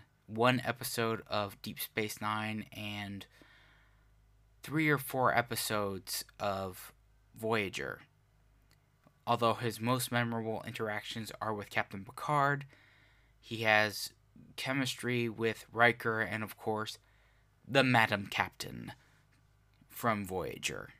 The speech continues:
Next up, we're gonna go with a con officer on the battle bridge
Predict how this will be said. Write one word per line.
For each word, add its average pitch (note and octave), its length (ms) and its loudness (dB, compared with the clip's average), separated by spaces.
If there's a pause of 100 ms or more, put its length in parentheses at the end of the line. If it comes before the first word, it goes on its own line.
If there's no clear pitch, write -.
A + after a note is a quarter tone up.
(760)
Next C#3+ 300 0
up, C3 160 2
we're A2+ 80 2
gonna C3 180 0
go B2 100 0
with A2+ 160 -2
a - 40 -14
con A#2 400 0
officer G#2+ 420 0
on A2 140 -4
the G#2+ 80 -8
battle G#2 320 -2
bridge F#2 500 -6